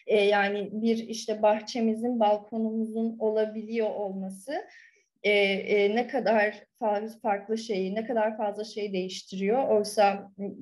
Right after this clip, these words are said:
e, sürekli bir kapalı alanda bulunduğumuz, e, karantina dönemlerinde düşünürsek konut hakkı oldukça ça-, tartışılan,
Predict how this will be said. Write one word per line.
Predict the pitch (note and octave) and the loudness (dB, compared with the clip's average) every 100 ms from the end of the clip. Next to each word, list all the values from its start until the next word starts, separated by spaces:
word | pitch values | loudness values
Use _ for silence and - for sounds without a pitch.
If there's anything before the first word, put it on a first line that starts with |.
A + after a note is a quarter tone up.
| - | -12
e, | G3 F#3+ | -6 -6
sürekli | - A3+ G#3+ A3 G#3 | -2 0 2 0 -4
bir | G3 | -4
kapalı | A3+ A3+ A3 | -6 -2 4
alanda | G#3 G3+ G3 G3+ G3+ | 6 6 2 -2 -2
bulunduğumuz, | G#3 G3+ G3 G3+ G3+ A3 - _ G#3 | -2 -2 -2 -2 -2 -10 -20 _ -8
e, | F#3 G3 - A3 _ _ A3+ - - | -6 -6 -10 -14 _ _ -20 -20 -4
karantina | A#3 G#3 G3+ G3+ A3+ G#3 | 0 2 0 0 2 2
dönemlerinde | G3+ G3 G3 G3+ G#3 A3 G3+ | 2 0 0 0 0 -2 -4
düşünürsek | G#3 A3+ A3 A3 C4 C4 | -6 -4 -4 -2 -4 -2
konut | A#3+ A#3 C4 | -2 -2 0
hakkı | A#3 G3 - | -2 -4 -2
oldukça | A3+ A3 A3+ - B3+ | 4 4 2 -4 -8
ça-, | - A#3+ G#3 - _ _ | -2 -2 -2 -8 _ _
tartışılan, | - A3 G#3 - - A#3 A3 C#4 | 0 2 2 -2 -6 0 0 0